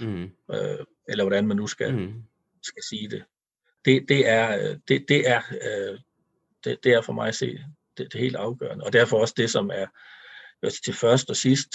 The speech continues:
Speaker 2: øh, i kirken er vores, øh, vores opgave, det er, at det er jo at fortælle det kristne budskab, og så opfordre folk til at tro.
Speaker 1: Mm.
Speaker 2: Og meget mere er der ikke. Jo, det er der, men det kommer.
Speaker 1: Mm.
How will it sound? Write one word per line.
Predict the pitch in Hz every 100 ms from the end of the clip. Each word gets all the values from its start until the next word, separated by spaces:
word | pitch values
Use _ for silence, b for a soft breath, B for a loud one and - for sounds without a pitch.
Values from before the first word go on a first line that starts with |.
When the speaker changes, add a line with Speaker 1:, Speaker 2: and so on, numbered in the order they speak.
| -
Speaker 2:
øh, | 113 104
i | - 117
kirken | 123 127 135 117
er | 107 107
vores, | 104 104 - -
øh, | - 104 -
vores | 101 101
opgave, | 113 147 - 113 107
det | 107 113
er, | 101
at | - 107 - - B B B B B B B _ _ - -
det | 113
er |
jo | 110
at | 101
fortælle | - 131 135 185 -
det | 135
kristne | 131 - 113
budskab, | 123 120 - 110
og | 104
så | -
opfordre | 113 - - 101 95
folk | 107 -
til | -
at | 107
tro. | - 107 -
Speaker 1:
Mm. | 120 98 104 _ _ _ _ _ _ _
Speaker 2:
Og | - - 110 - _ _
meget | 107 110
mere | 107 104
er | 101
der |
ikke. | - - - _ _ _ _ _ _ _ _
Jo, | 123 123
det | 143 123
er | 151
der, | 147 - _ -
men | 120 117
det | 139
kommer. | - 160 156
Speaker 1:
Mm. | 139 101 110